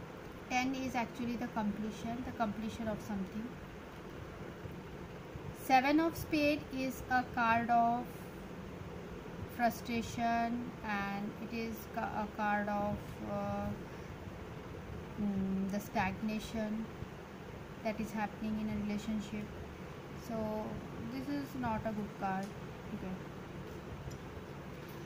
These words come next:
Then Four of Spade is a card of, uh, depression, illness. It can also represents your, uh,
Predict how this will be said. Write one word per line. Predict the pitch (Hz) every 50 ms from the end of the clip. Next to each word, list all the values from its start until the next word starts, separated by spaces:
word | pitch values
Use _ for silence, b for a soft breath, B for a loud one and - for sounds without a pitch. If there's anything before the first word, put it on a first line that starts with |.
| - - -
Then | - 240 247 240 - -
Four | 285 285 294 294
of | 311 320 320
Spade | - - - 311 302 311 302
is | 311 302 285
a | 302 294
card | 294 - 269 262 262 262 269 262 262 - -
of, | 233 233 233 233 240 240 - - - - 247
uh, | 247 240 240 240 247 240 240 240 - - - - - - - 220 196
depression, | 214 208 - 202 208 208 202 - - 254 254 247 247 - - - - - - - - - - - - - - - - - - - - - -
illness. | 226 214 208 208 208 208 208 208 - - - - - - - - - - - - - - - - - - -
It | 214 -
can | - 226 226
also | 226 220 220 208 - 247
represents | 220 226 214 226 220 208 214 220 220 220 - - -
your, | 214 208
uh, | 202 196 196